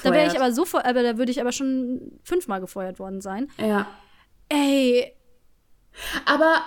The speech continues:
Speaker 2: wenn du jetzt bafög bekommst, du, äh, kriegst du das dann rückwirkend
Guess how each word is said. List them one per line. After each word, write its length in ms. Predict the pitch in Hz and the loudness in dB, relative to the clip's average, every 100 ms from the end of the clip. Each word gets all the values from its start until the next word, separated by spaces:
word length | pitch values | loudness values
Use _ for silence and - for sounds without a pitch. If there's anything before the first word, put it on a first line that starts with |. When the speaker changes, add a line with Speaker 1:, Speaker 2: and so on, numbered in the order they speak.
| - 277 | -4 0
Speaker 2:
wenn 380 | 277 330 370 359 | 4 4 6 6
du 200 | 349 349 | 8 8
jetzt 600 | 320 294 294 - - - | 6 4 2 -2 -4 -2
bafög 380 | 233 240 247 247 | 0 0 0 -2
bekommst, 840 | 208 - 196 170 165 - - - _ _ _ _ _ _ - | -4 -2 0 0 -2 -6 -10 -14 _ _ _ _ _ _ 2
du, 100 | 254 | 4
äh, 260 | 247 - - - _ _ _ - | 4 -4 -10 -18 _ _ _ -4
kriegst 300 | - 262 - | 0 0 2
du 60 | |
das 160 | 320 302 | 2 2
dann 120 | 262 | 2
rückwirkend 880 | 220 208 208 240 285 302 330 339 - | 2 0 0 2 2 2 0 0 -2